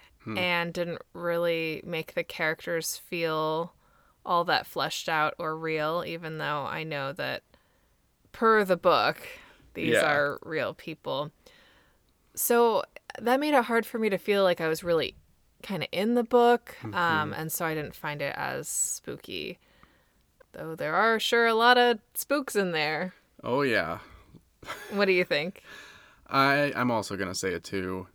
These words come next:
Speaker 1: Um, I listened to the audiobook version. The audiobook reader, I think it was Ray Porter, does the best he can with it. Um, but because it is written in a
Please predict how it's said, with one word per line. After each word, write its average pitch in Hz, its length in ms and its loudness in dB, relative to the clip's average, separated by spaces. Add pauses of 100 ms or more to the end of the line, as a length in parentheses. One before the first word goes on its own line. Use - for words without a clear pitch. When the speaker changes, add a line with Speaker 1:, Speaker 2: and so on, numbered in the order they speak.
(120)
Speaker 1:
Um, 98 520 -4 (180)
I 127 200 4
listened 151 420 0
to - 80 -12
the 107 120 -2
audiobook 101 600 -2
version. 95 720 -6 (1080)
The 107 420 -4
audiobook 127 460 0
reader, 104 560 -2
I - 40 -20
think - 120 -18
it 95 60 -8
was 104 120 -10
Ray 101 180 -4
Porter, 98 500 -6 (680)
does 139 280 4
the 120 100 -6
best 117 280 0
he 110 80 -6
can 85 420 -4 (400)
with 110 240 -4
it. - 240 -2 (240)
Um, 95 720 -2 (420)
but 120 400 2 (260)
because 139 720 -2
it 139 160 -2
is 120 180 -2
written 107 680 -4 (240)
in 104 120 -6
a 92 160 -6